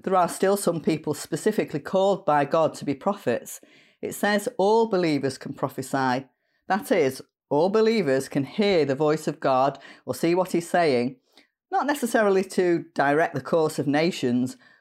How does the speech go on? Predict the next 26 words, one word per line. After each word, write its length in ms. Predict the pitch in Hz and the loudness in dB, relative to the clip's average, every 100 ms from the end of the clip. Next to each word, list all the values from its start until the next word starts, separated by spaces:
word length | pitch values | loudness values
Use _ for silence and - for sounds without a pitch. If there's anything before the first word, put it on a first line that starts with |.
| - | -6
but 120 | 175 | -6
for 120 | - | -2
the 80 | 190 | -4
purpose 520 | - 254 240 247 165 | 0 2 2 0 -4
of 80 | 151 | 0
encouraging 880 | 147 139 - 196 196 196 190 190 185 - - - | 0 -2 0 2 2 0 0 0 -2 -10 -20 -6
and 160 | 143 | -4
building 360 | 165 180 196 185 | 2 2 2 0
up 200 | 170 - | -2 0
ourselves 640 | 135 - 156 165 175 175 | -2 0 0 2 2 2
and 120 | 175 | 0
others 400 | 160 135 131 131 - _ _ - | 0 2 0 0 -8 _ _ -12
and 120 | 170 | -4
having 220 | 208 208 | 0 0
direction 680 | 202 190 202 247 - - 143 | 0 0 0 -2 -4 -4 -4
for 160 | 147 147 | -2 -2
our 100 | 135 | 0
day-to-day 520 | 151 143 117 135 131 | 0 -2 -2 -2 0
lives. 640 | 147 175 165 143 - - _ _ _ _ _ _ _ _ _ _ _ _ _ _ _ _ _ | 0 0 0 -2 -4 -20 _ _ _ _ _ _ _ _ _ _ _ _ _ _ _ _ _
But 140 | - - | -10 -4
we 200 | 170 208 | 0 0
too 300 | - 180 180 | 0 -2 0
need 220 | 143 135 | 0 0
a 60 | 139 | -2
training 400 | - 147 170 160 | -2 -2 -2 -2
program. 580 | 147 131 127 131 127 | 0 0 0 -2 -4